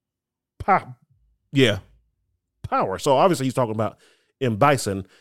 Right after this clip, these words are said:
Speaker 1: and
Speaker 2: Who
Speaker 1: maybe,
Speaker 2: better be in the
Speaker 1: may-,
Speaker 2: game.
Speaker 1: may-, maybe what he'll do differently. No, I don't think he's, he's gonna be. I mean, he may be, but, um, I mean, I mean, the, that story's over.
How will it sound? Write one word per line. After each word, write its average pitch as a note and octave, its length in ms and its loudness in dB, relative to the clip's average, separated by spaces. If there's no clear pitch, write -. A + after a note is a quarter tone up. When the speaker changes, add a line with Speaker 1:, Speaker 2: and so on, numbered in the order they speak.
Speaker 1:
and A2+ 180 0
Speaker 2:
Who A#2 80 2
Speaker 1:
maybe, E3+ 160 8
Speaker 2:
better G3 220 8
be F#3 240 8
in - 60 10
the E3+ 60 10
Speaker 1:
may-, E3 60 6
Speaker 2:
game. D#3+ 260 6
Speaker 1:
may-, E3 200 2
maybe E3 320 6
what D#3+ 180 6
he'll D#3 160 4
do C#3+ 160 2
differently. C3 360 2
No, C3 180 2
I B2 60 0
don't A#2+ 120 -2
think A#2+ 140 -4
he's, G#2+ 260 -6
he's F#2+ 160 -10
gonna G2 200 -4
be. F#2+ 80 -6
I G#2 60 -4
mean, A#2+ 140 -4
he A2+ 120 -8
may G2+ 280 -6
be, G2+ 320 -4
but, F#2 220 -4
um, F2+ 340 -10
I A2 60 -8
mean, G2+ 320 -4
I C3+ 60 -2
mean, A#2+ 360 0
the, G2 320 -4
that D3+ 140 0
story's D3+ 380 6
over. C3 460 2